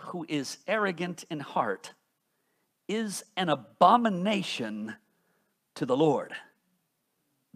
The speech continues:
Be assured, he will not go unpunished." Ooh,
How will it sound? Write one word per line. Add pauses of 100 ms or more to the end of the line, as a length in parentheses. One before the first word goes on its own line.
(100)
Be
assured, (640)
he (120)
will
not (260)
go (240)
unpunished." (840)
Ooh,